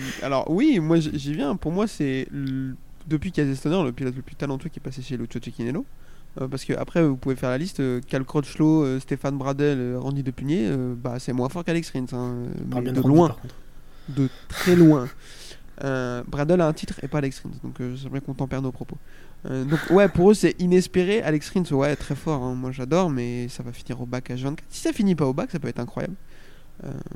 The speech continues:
Speaker 1: mais
Speaker 2: Après, la Honda, pff,
Speaker 1: je pense que,
Speaker 2: on
Speaker 1: je pense que
Speaker 2: souffle.
Speaker 1: c'est un, c'est un mec, euh, qui est pas s-, dans, j'arrive pas à, à juger dans, si, si mentalement il est costaud ou pas.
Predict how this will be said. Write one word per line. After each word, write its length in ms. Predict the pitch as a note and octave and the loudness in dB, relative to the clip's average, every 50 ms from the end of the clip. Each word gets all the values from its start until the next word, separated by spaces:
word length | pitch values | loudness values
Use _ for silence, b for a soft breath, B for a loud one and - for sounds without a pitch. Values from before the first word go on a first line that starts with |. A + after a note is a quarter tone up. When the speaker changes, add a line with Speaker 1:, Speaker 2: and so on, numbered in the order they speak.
| - C3 | -10 -8
Speaker 1:
mais 300 | B2+ C3 C3 C3 B2+ B2+ B2+ | -6 -4 -4 -2 -2 -2 -2
Speaker 2:
Après, 120 | B2 - | -2 -2
la 80 | A#2 A2+ | -2 -4
Honda, 280 | A#2 A#2 A#2+ A#2+ A#2 A2+ | -4 -4 -4 -4 -4 -4
pff, 220 | A2+ - - - - - | -6 -8 -12 -12 -12 -10
Speaker 1:
je 60 | D#3+ - | 0 4
pense 180 | A3+ C4+ - | 8 10 10
que, 220 | - G#3 G3 F3+ - | 12 10 10 8 6
Speaker 2:
on 20 | |
Speaker 1:
je 80 | - - | 4 2
pense 120 | - - | 0 0
que 40 | - | 0
Speaker 2:
souffle. 0 | |
Speaker 1:
c'est 60 | - | 0
un, 80 | E3+ - - - | -2 -2 -4 -10
c'est 160 | - - - D#3+ | -6 -2 0 2
un 60 | D#3+ | 2
mec, 240 | F3 F#3+ F#3 - F3+ | 2 2 0 2 2
euh, 160 | E3 D#3+ D#3 - | 2 2 0 0
qui 100 | - E3 | 0 -2
est 60 | D3+ | -2
pas 300 | D3 - - G#3 A3 A#3+ | -2 -2 -2 -2 -2 -2
s-, 240 | G#3+ - - - - - | -4 -6 -10 -14 -12 -10
dans, 240 | - D3+ D3 D#3 - - D#3 D#3 | -6 -2 -2 0 0 2 0 0
j'arrive 200 | D3+ E3+ F3 - | 2 0 -2 -2
pas 300 | - - C4 G#3 F3+ E3+ | -2 0 0 2 2 2
à, 20 | D#3+ D#3 D#3 B B B B B B B B - | 0 -2 -6 B B B B B B B B -2
à 120 | - D#3 | 0 0
juger 420 | D#3 D3 F#3 G3 F3+ F3 G#3 - G3 | 0 0 0 0 0 2 2 2 2
dans, 500 | F#3 D#3+ D#3 D#3 D3+ D3 D3 C#3+ C#3 C#3 | 2 2 2 4 2 2 0 -2 -2 -4
si, 160 | - - - - | -8 -10 -12 -12
si 240 | D3+ C#3+ - - E3+ | -12 -14 -8 -4 -2
mentalement 420 | E3 D#3+ D#3+ D#3+ - D#3 D#3+ E3+ F3 | 0 0 0 0 0 0 0 2 2
il 60 | D#3+ | 2
est 60 | D3+ | 0
costaud 300 | - - D3+ - - E3+ | 0 -2 -4 0 0 0
ou 40 | D#3 | 0
pas. 240 | D3 - E3+ F3+ G#3 | 0 0 0 0 -2